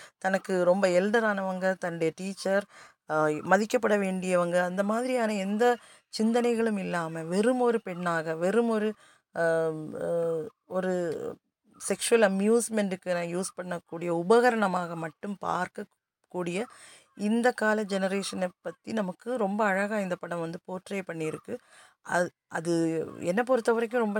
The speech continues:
ஷாக்கிங்கான விஷயம். நம்ம நிறைய விஷயங்கள் வாசிக்கக்கூடியது தான், பார்க்கக்கூடியது, கேட்கக்கூடியது, நம்மளை சுத்தி நடக்குதுன்னு நம்ம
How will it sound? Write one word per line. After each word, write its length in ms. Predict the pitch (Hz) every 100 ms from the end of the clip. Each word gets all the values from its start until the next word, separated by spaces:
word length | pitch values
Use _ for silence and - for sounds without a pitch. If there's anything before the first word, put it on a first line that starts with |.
| 208
ஷாக்கிங்கான 520 | 185 185 202 196 196
விஷயம். 320 | 185 165 165 165
நம்ம 240 | 196 240
நிறைய 280 | 214 233 277
விஷயங்கள் 360 | 247 254 247
வாசிக்கக்கூடியது 840 | 226 208 214 - 233 214 196 196 180
தான், 160 | 202 - - - _ -
பார்க்கக்கூடியது, 680 | 196 202 196 196 190 185 190 -
கேட்கக்கூடியது, 760 | 185 - 185 180 180 175 180
நம்மளை 220 | 175 170 170
சுத்தி 220 | 202 220
நடக்குதுன்னு 420 | 196 180 190 214
நம்ம 340 | 220 202 185